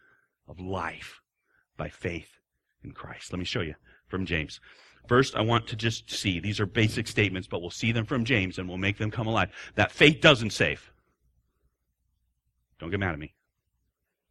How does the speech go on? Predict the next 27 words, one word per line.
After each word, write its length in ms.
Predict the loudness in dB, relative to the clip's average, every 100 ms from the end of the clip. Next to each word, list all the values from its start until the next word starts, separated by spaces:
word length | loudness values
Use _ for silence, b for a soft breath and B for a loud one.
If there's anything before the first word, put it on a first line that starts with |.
| -16
because 300 | -6 -6 -4
I 60 |
just 180 | -8 -8
said 140 | -6 0
faith 180 | 0
alone, 240 | 2 0 0
faith 260 | -2 -4
only 200 | -2 0
that 160 | 2 4
saves 240 | 4 2
us. 80 | 0
But 160 | -4 0
let's 240 | 0 0
look 160 | -4 -2
at 80 | -2
what 140 | 2
James 260 | 2 2 2
says 240 | -2 -4 B B B
in 140 | -6 -2
James 340 | 2 2 2
chapter 300 | 2 2 0
two, 200 | -2 -2
verse 220 | -2 -8
fourteen. 400 | -8 -8 -8 -10 -12 _
Here 160 | -4 -4
it 60 |
is. 240 | -6 -12